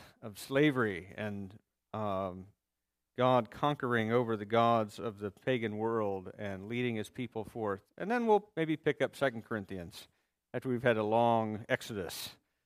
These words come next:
uh, out of, uh, out of these folks and their issues. But we're at the end of First Corinthians chapter sixteen. So if you'd find your way there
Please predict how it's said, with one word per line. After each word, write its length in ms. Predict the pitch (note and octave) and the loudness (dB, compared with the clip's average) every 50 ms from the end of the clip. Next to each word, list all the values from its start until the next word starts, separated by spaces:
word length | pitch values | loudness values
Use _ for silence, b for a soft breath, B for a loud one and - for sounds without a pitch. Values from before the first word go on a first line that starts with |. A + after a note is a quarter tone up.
| _ _ _ _ _ _ | _ _ _ _ _ _
uh, 260 | - A#2+ A2+ A2 - - | -2 0 2 2 0 2
out 320 | B2 A#2+ B2 B2 B2 - | 4 6 6 6 4 4
of, 340 | C3 A#2+ A#2 A2+ A2 A#2 A2+ | 4 4 4 4 2 2 2
uh, 220 | A2 G#2+ G#2+ A2 - A#2+ | 2 4 4 2 2 4
out 180 | A#2 A#2+ A#2+ | 4 4 4
of 140 | A#2 G#2+ G#2+ | 4 0 -2
these 240 | A2+ A2+ A2 A2 - | -4 -4 -4 -6 -6
folks 520 | - - A#2+ A2 G#2+ G#2+ - - - - - | -2 2 2 2 2 2 -2 -8 -16 -10 -4
and 200 | B2 A#2+ A2+ A2 | -4 -2 -2 0
their 140 | A2 G#2+ G2+ | -2 -2 -2
issues. 500 | - B2 B2 - - A#2 G#2 G2+ G2 - | -2 -4 -4 -4 -4 -4 -4 -4 -6 -2
But 220 | A2+ B2+ C#3 C#3 - | 4 6 6 6 8
we're 200 | E3+ G3+ A#3+ A#3+ | 8 8 8 8
at 100 | - - | 6 4
the 220 | F3+ D3+ E3 F3 | 2 4 6 6
end 360 | E3 C#3+ C3+ C#3 E3 F#3 F#3+ - - _ _ _ - - _ - | 6 6 6 4 2 -2 -4 -6 -10 _ _ _ -18 -10 _ 4
of 280 | C#3 C3+ C3 C3 B2+ | 6 6 6 6 4
First 260 | - D#3+ D#3+ D#3 - | 2 0 0 0 0
Corinthians 440 | - D3+ C#3 C3 - C3 B2 B2+ - | 0 0 0 2 0 0 -2 -2 -2
chapter 340 | - D3 D3 D#3 - D#3 C#3+ | 0 2 2 2 2 -2 -4
sixteen. 840 | - - - F#3+ - - - - - C#3 A#2 G#2+ G2+ A2 B2+ C#3+ C#3+ | -4 -4 -4 -6 -6 -6 -8 -6 -4 -2 -2 -2 -4 -6 -6 -8 -12
So 180 | - - C#3 C3 | -4 2 4 4
if 140 | B2+ - - | 4 2 0
you'd 180 | D3+ D#3 D3+ | -4 -4 2
find 260 | - D#3 D3+ D#3+ E3+ | 4 4 4 4 2
your 120 | F3 F#3 F#3 | 2 0 2
way 200 | E3+ D#3+ E3 F3 | 4 4 4 4
there 420 | F#3 D#3 B2 A#2+ A#2+ C#3 E3 F3+ | 4 6 6 6 6 6 4 0